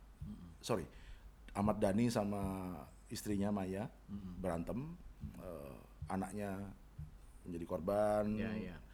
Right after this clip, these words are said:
Speaker 2: dan kemudian nangis-nangis begitu.
Speaker 1: Mm.
Speaker 2: Jadi kasus privat, nangis-nangisnya di roll sampai bermenit-menit.
Speaker 1: Di program entertainment?
Speaker 2: <laughs> Di program entertainment, setelah program berita kami. Jadi
Speaker 1: Sementara ada program gizi
Speaker 2: persis.
Speaker 1: buruk.
Speaker 2: Iya, jadi
Speaker 1: Oke.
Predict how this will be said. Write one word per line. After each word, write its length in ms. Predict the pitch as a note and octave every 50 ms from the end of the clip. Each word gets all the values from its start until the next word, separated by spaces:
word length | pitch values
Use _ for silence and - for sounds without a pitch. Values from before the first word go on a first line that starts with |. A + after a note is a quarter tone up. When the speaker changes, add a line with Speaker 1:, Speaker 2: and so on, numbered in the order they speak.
| - - - - - -
Speaker 2:
dan 100 | - F#2+ G2
kemudian 280 | F2+ G2 G2 A2 A2 G#2+ G#2 - - - - - - - -
nangis-nangis 580 | - A2 G2+ G#2 G2+ - G#2+ G2+ G#2 F#2+ - -
begitu. 240 | F2 D#2 C#2 - -
Speaker 1:
Mm. 220 | - - G2+ F#2 F2 D#2+
Speaker 2:
Jadi 140 | F#2+ F2+ G2
kasus 240 | - A2+ A2+ G#2+ -
privat, 340 | - - G#2 - - C#3+ C#3+ - - - - - - - - - - - - - - -
nangis-nangisnya 580 | - F#2+ F#2+ A2 - - A#2+ A2+ A2+ - D3+ C#3+
di 160 | B2 B2+ B2+
roll 220 | B2 C#3+ C#3+ C#3
sampai 160 | C3+ C3 B2+ A#2+
bermenit-menit. 580 | A#2 A2 A#2 B2 B2+ B2 C#3 D#3 C#3+ D3+ - - - - - - - -
Speaker 1:
Di 400 | - C3 C#3 C3+ C3 B2 B2 -
program 400 | - - C#3 C3+ C#3 D3 D3 C#3
entertainment? 540 | B2 A#2+ A#2 C3 C3+ C#3 C3+ A#2 F#2+ E2
Speaker 2:
<laughs> 40 | B2+
Di 60 | C3
program 240 | B2+ C3 C3 C3+ C#3 B2+
entertainment, 360 | C3 B2+ C3+ C#3 B2+ A2+ G#2+
setelah 260 | - - C#3 D3 D3+
program 240 | C3 C3 A#2 A#2 A2
berita 240 | A2+ A#2+ A2 A2 G#2+
kami. 320 | A2+ A2+ G#2 G2 F#2 F#2
Jadi 160 | - G#2+ G#2+
Speaker 1:
Sementara 380 | A#2+ A2+ A2 A2+ A#2+ C3 B2 A2
ada 160 | G#2 A2+ A2
program 560 | - - A2 G#2 G2+ A2+ A2 G#2+ G#2+ G#2+ G2+
gizi 80 | G2 A2+ A2+ - B2
Speaker 2:
persis. 80 | A2 G2+
Speaker 1:
buruk. 240 | G#2+ A2 C3+ C#3+ - - - - - - - -
Speaker 2:
Iya, 200 | G#2+ G#2+ F#2+ D#2+ D2 -
jadi 180 | G#2+ G#2+ C3+ C3
Speaker 1:
Oke. 100 | F#2+ F#2